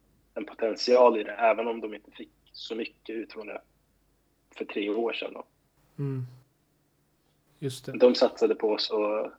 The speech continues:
Speaker 1: skrev på liksom, eh, L O Is, och så, så blev det en tumme upp.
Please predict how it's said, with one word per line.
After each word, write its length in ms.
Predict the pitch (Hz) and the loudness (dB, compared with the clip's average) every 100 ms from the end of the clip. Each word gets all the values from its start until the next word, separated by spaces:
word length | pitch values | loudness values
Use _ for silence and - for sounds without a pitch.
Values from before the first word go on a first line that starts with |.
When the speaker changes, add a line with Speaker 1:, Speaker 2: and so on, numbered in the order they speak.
| - | -6
Speaker 1:
skrev 240 | - 107 | 0 0
på 220 | - 107 104 | 2 0 0
liksom, 520 | 104 - - - - _ _ _ _ _ _ | -4 -4 -2 -2 -6 _ _ _ _ _ _
eh, 60 | - - 247 - _ _ _ - | -16 -10 -10 -10 _ _ _ 4
L 180 | 104 107 | 6 8
O 260 | 104 104 101 | 10 8 6
Is, 260 | - - | -2 -4
och 300 | 104 107 107 - _ _ _ _ _ _ _ _ _ _ _ - | -8 -6 -8 -10 _ _ _ _ _ _ _ _ _ _ _ -20
så, 360 | - 113 - - | -8 -6 -6 -8
så 140 | - | -8
blev 160 | 113 113 | 2 4
det 60 | 113 | 4
en 80 | |
tumme 180 | 113 110 | 2 -4
upp. 160 | 113 | -6